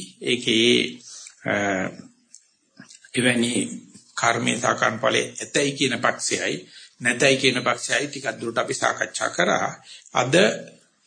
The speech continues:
ඒ දෙකම Tamanට ඉදිරිපත් වුනහම Taman ගන්නෙ කොයි පැත්තද? ඇයි එහෙම ගත යුත්තේ කියලා බුදුහාමුදුරු කෙන්න ගෞරවයෙන් නෙවෙයි පෙන්ලා දෙන්නේ, තර්කානුකූලව පෙන්ලා දෙනවා.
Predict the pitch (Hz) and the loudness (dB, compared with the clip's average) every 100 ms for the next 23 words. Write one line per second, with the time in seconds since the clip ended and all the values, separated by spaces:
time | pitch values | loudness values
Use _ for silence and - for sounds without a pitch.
0 | - 143 139 127 127 160 196 143 139 143 | -6 -6 0 -2 0 2 4 4 2 0
1 | 139 131 127 135 139 139 - 143 120 123 | 0 -2 -2 -4 -2 -2 -2 0 2 2
2 | 104 - - - - - _ _ _ - | 0 -6 -10 -12 -18 -20 _ _ _ -6
3 | 131 151 139 123 127 160 165 151 131 - | 0 0 2 2 2 0 0 2 2 -2
4 | - 107 123 - - _ _ - 139 160 | -4 -4 -4 -6 -14 _ _ -6 2 2
5 | 190 185 175 185 160 143 160 160 160 175 | 4 4 4 2 0 0 0 0 0 -2
6 | 175 196 233 330 - - - _ _ 127 | 0 2 2 0 -4 -18 -20 _ _ -2
7 | 156 190 185 214 202 214 208 202 208 185 | 2 4 6 4 4 2 0 -2 2 2
8 | 196 190 185 175 143 147 170 208 254 175 | 2 0 2 0 0 0 2 2 4 2
9 | 151 135 120 117 123 214 285 - - _ | 2 0 0 0 2 2 0 -6 -18 _
10 | _ 139 143 - 165 165 170 175 135 170 | _ -2 0 0 2 2 4 4 4 4
11 | 151 127 120 101 101 | 2 0 -2 -4 -8